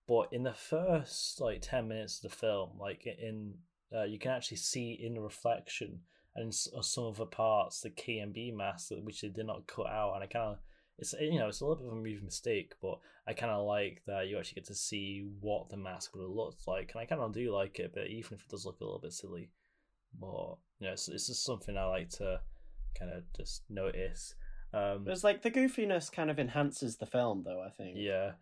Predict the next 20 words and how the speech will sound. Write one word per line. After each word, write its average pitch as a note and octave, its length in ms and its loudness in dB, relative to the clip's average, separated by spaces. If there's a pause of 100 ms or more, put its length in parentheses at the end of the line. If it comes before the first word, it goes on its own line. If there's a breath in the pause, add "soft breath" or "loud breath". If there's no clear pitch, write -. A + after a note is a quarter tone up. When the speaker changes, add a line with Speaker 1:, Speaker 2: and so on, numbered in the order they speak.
(240 soft breath)
Speaker 1:
Like, C#3 160 10
you D#3+ 100 6
kind E3+ 220 8
of, D#3 240 12
Speaker 2:
Um, G2 240 -4
Speaker 1:
you C#3 160 2
rewatch B2+ 400 4
this - 180 -4
film, A#2 300 6
too, A2 440 2
and G#2 120 0
you G2+ 80 -4
see, B2+ 120 0
like, G2 140 4
Skeet, - 500 -4 (240)
uh, A2 120 4
Skeet's - 320 -2
character, G2+ 680 2 (560 soft breath)
um, G2 720 2
Billy, G2+ 540 0